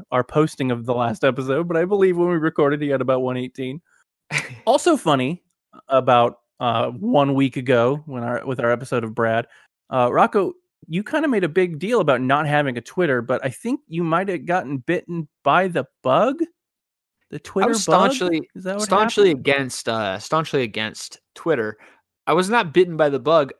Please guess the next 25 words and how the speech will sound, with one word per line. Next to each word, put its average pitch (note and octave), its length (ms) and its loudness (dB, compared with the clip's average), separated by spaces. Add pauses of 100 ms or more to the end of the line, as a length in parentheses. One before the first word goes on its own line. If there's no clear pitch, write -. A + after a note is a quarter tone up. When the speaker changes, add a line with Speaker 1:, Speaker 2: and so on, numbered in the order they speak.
(440)
Speaker 2:
but A3+ 240 -2 (260)
I B3+ 80 0
was E4 200 -2
pecked - 520 -6
by D#4 120 4
the D4+ 120 -4
bird. C#4+ 640 0 (260)
Speaker 1:
Oh, F#3+ 400 2
I, B2+ 300 -8 (180)
c-, - 320 -12 (160)
'cause B2+ 300 -2
the B2 160 -2
bird. C3+ 480 2 (380)
Speaker 2:
I've C#3 60 -4
Speaker 1:
Mm-hmm. C3 340 0
Speaker 2:
been, A3 200 0 (240)
I've F#3+ 180 2
been G3+ 160 2
pecked - 400 -2
by G#3 140 4
the G3+ 120 4
bird. F3+ 680 2 (100)
And C#3 140 -4
my B2+ 140 4
Speaker 1:
Yes. - 260 -6